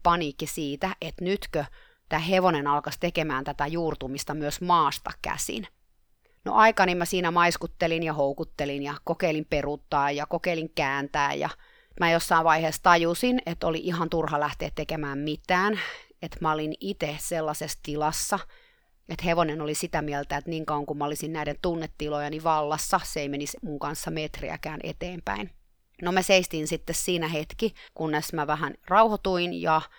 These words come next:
sit mä vaan vein sen takaisin talliin, koska mä tajusin, että ei tästä kyllä tulisi tänään yhtään mitään, että turha edes lähteä kokeilemaan, että mä kerjäsin sillä vaan vaikeuksia. Mä ymmärrän myös nyt, että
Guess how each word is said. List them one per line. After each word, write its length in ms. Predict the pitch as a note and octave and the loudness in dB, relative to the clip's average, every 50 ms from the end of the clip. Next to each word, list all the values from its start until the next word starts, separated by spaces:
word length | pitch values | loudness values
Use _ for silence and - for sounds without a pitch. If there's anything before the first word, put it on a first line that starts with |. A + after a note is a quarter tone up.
| - _ - | -20 _ -12
sit 240 | - - D#3 - | -8 -8 -4 -2
mä 120 | - C#3+ D3+ | 0 6 8
vaan 180 | F#3 G3 F#3+ | 8 8 10
vein 160 | F3+ F3 E3 D#3+ | 8 6 4 4
sen 160 | - D#3 C#3+ | 0 0 0
takaisin 480 | D#3+ C#3+ - D3+ C#3 - D3 D3 D3+ _ | 0 0 2 0 0 0 -2 -6 -4 _
talliin, 640 | - C#3+ C#3 C#3+ C#3+ C#3 D3 D#3 D3+ D3 D#3 D#3+ E3 - | 0 0 0 0 -2 -2 -4 -4 -4 -4 -4 -6 -4 -4
koska 300 | - D3+ - - - D3+ | -4 -4 -2 0 0 0
mä 120 | D3+ D3 | 0 0
tajusin, 420 | - - D3+ D3 D3 D3 - C#3 C#3 | 2 2 2 2 2 0 -2 -4 -6
että 180 | C#3 - - | -6 -6 -6
ei 80 | C#3 C#3 | -6 -6
tästä 240 | - C#3+ C#3+ - - | -6 -8 -8 -8 -8
kyllä 160 | - D3 C3+ - | -6 -6 -6 -6
tulisi 440 | - D3 C#3 C#3 C#3 - - - - _ _ - | -8 -8 -6 -6 -6 -6 -8 -10 -14 _ _ -6
tänään 380 | D3 C3 C3+ C3 C3 C3 - - | -4 -4 -2 -2 -4 -4 -6 -8
yhtään 400 | D3 D3 - - - E3 D#3 D3+ | -8 -10 -10 -8 -8 -8 -8 -8
mitään, 540 | D3 D3 C#3+ - - - E3 E3 F3 F#3 | -6 -8 -8 -8 -6 -6 -6 -4 -4 -6
että 180 | G3 - D#3+ - - | -8 -10 -10 -8 -6
turha 300 | D#3+ D3+ D3+ D3+ D#3+ D#3 | -6 -6 -4 -4 -4 -6
edes 200 | - E3 E3 - | -6 -6 -6 -8
lähteä 300 | D#3 C#3+ - - - - - | -8 -10 -8 -10 -10 -10 -8
kokeilemaan, 800 | - - C#3+ - - - D3+ E3 F3+ F#3+ G3 G3+ G#3 A3 A3 F3+ F#3+ | -6 -6 -6 -6 -6 -6 -4 -2 -2 0 2 2 2 2 2 -2 -6
että 160 | G3+ - - | -12 -12 -12
mä 40 | C#3+ - | -10 -6
kerjäsin 480 | D#3+ D3+ D3+ C#3+ D3 D3 - - F#3+ | -4 -4 -2 -2 -4 -4 -6 -6 -6
sillä 300 | - F3+ E3 E3 D#3+ D#3 | -6 -6 -6 -6 -4 -2
vaan 220 | D#3 D3+ D3+ D3+ D#3 | 0 0 0 0 0
vaikeuksia. 880 | D#3 C#3 C#3 E3 D#3 - - - - - - - - - - - G3+ - - - - - - - _ _ _ _ _ _ _ _ _ _ _ _ _ - | -2 -2 -2 -2 -6 -6 -6 -6 -6 -6 -6 -8 -6 -4 -4 -4 -6 -6 -10 -18 -20 -20 -20 -20 _ _ _ _ _ _ _ _ _ _ _ _ _ -6
Mä 80 | - - | -4 0
ymmärrän 400 | A#3 B3 C4 B3+ A3+ G#3+ F#3 F#3 | 2 4 6 8 8 8 8 6
myös 240 | F3+ E3+ E3+ - | 4 2 2 0
nyt, 320 | F#3+ F3 E3+ E3+ - - - | 0 -2 -2 -2 -2 -4 -6
että 160 | D#3+ - | -6 -6